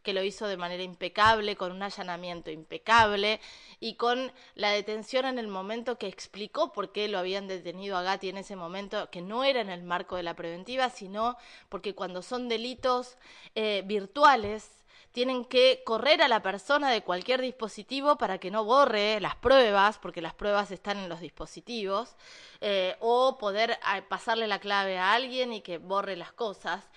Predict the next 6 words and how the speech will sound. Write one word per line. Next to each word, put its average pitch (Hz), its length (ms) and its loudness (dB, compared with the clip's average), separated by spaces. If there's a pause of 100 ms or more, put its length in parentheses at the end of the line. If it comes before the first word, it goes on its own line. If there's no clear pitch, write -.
(260)
Una 214 260 -2
vez 233 100 -4
que 233 140 -6
tenían 208 420 -6
todo 233 300 0
incautado, 220 880 0